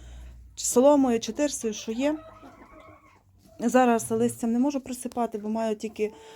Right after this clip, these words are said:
листя горіха, але, е, тут люблять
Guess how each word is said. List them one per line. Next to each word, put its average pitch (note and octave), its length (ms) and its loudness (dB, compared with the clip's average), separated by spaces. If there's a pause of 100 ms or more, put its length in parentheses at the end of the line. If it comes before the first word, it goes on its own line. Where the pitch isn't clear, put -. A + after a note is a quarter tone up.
(160)
листя A3 380 0
горіха, A3 560 0
але, G3 380 -2 (640)
е, F#3+ 140 -10
тут A#3 480 -4 (840)
люблять G#3 640 2